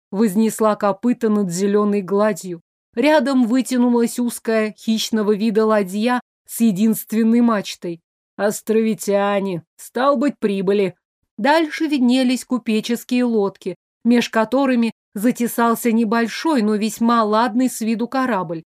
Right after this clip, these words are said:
Он был стар и лишён украшений, однако гляделся крепким. На берегу суетились люди, и город жил. Вот это и удивляло. Город жил, своей жизнью,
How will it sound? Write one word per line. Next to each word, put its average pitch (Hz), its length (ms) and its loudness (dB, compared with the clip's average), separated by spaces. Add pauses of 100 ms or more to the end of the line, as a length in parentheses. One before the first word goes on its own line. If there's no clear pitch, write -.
(200)
Он 240 220 2
был 214 220 2
стар 269 440 -4 (200)
и 262 100 -2
лишён 262 420 0
украшений, 233 720 -2 (200)
однако 202 580 0
гляделся 208 640 0
крепким. 185 640 -4 (100)
На 226 140 6
берегу 226 460 2
суетились 226 840 0
люди, 202 560 0 (240)
и 214 120 -4
город 208 480 2
жил. 214 480 -2 (260)
Вот 233 380 -4
это 254 400 -4 (100)
и 226 120 4
удивляло. 233 800 0 (220)
Город 220 460 0 (100)
жил, 277 480 -2 (300)
своей 294 500 2
жизнью, 208 640 0